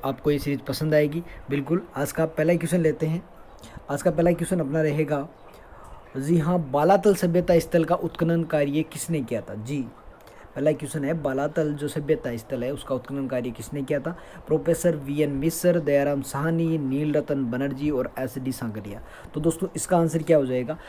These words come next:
जो बालातल सभ्यता स्थल है, पहली बात तो ये है कहाँ पर? तो ये है अपने, अ, जो अपना उदयपुर ज़िला है। कहाँ पर है? उदयपुर ज़िले की एक तहसील है वल्लभ नगर।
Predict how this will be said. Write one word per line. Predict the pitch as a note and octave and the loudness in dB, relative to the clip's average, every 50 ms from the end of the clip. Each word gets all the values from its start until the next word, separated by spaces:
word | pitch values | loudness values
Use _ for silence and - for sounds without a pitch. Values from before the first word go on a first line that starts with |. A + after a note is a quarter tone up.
| - - - - | -16 -6 0 2
जो | F3+ | 2
बालातल | D#3 C#3 D3 C#3+ D3 E3+ E3 G3 G3 | 4 4 4 4 4 4 4 2 2
सभ्यता | F3 - E3+ D#3 D3+ D#3 C#3+ D#3 C#3+ | 2 2 2 2 2 2 2 0 -2
स्थल | - - - C#3 C3 | -2 -2 -2 -2 0
है, | B2 C3 | -2 -4
पहली | - - - - - - D3+ D#3+ E3 | -6 -8 -16 -12 -4 0 2 4 6
बात | E3 E3 D#3+ - | 6 6 6 6
तो | F3 | 4
ये | E3 E3 E3 D#3+ D#3+ - | 4 6 4 4 4 4
है | - E3 E3 | 4 6 6
कहाँ | D#3+ - C3 A#2 A2+ | 4 4 -2 -6 -6
पर? | - - B2 | -6 -8 -6
तो | A#2 - D3+ | -4 -4 -2
ये | D3+ D#3 E3+ | 2 2 2
है | D#3 C3 F3 E3 | 2 2 2 0
अपने, | D#3 C#3 C#3+ D3+ D3+ D#3+ E3+ E3+ - - - - - - - - - - - - - - | 0 0 -2 -2 -2 -2 -2 -4 -8 -16 -20 -20 -18 -18 -18 -16 -18 -20 -20 -12 -4 0
अ, | C3 C#3 | 2 2
जो | C#3+ C#3 D#3+ D#3+ | 4 6 6 6
अपना | D#3+ D#3 E3 | 6 4 2
उदयपुर | E3+ E3+ D#3+ D3+ C#3 D3+ D#3 D#3 F#3 E3+ | 0 0 0 0 2 2 2 2 2 2
ज़िला | C#3 C#3+ C3 B2+ | 2 2 0 0
है। | A2 G2+ G#2 F#2 E2+ - - - - - - - - - - | -2 -2 -6 -8 -10 -14 -18 -20 -20 -20 -20 -20 -16 -10 -6
कहाँ | C3+ C3+ C3 | -4 -4 -2
पर | C#3 D3 | 0 0
है? | D3+ F3+ - - - - - | 0 -2 -4 -8 -14 -8 -6
उदयपुर | C3+ C3+ C#3 D#3+ D#3+ D#3+ F3 F#3 | -2 2 4 4 4 4 4 2
ज़िले | D#3+ C#3 C#3 C3+ C#3 D3 | 2 2 2 2 2 2
की | C#3+ - D3+ D#3 F3 - | 0 -2 -2 -4 -2 -2
एक | C#3+ C3+ | -4 -6
तहसील | - - D3+ D3+ - - E3 D3 | -2 0 0 0 0 0 2 2
है | D3+ | 2
वल्लभ | D#3+ C#3+ C3+ D#3 D#3+ E3+ E3+ D#3+ D3 C#3 C3+ C3 | 2 4 2 2 4 6 6 6 6 4 0 -4
नगर। | A#2 A2 G2+ - | -4 -6 -8 -12